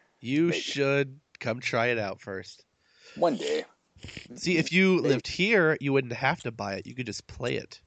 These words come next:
Speaker 2: Or if you guys move to Atlanta,
Speaker 1: It's cooler here than in Hotlanta.
Speaker 2: home of the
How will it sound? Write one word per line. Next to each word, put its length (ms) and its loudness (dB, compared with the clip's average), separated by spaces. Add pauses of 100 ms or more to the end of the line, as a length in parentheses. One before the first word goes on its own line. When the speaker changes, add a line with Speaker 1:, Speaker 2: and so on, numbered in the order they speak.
(320)
Speaker 2:
Or 280 2
if 140 -2
you 480 -2
guys 760 4
move 340 -2
to 580 -2 (140)
Atlanta, 1000 0
Speaker 1:
It's 140 -4
cooler 520 0
here 500 -6 (100)
than 100 -4
in 100 -2
Hotlanta. 760 -2 (300)
Speaker 2:
home 320 4
of 260 6
the 480 -2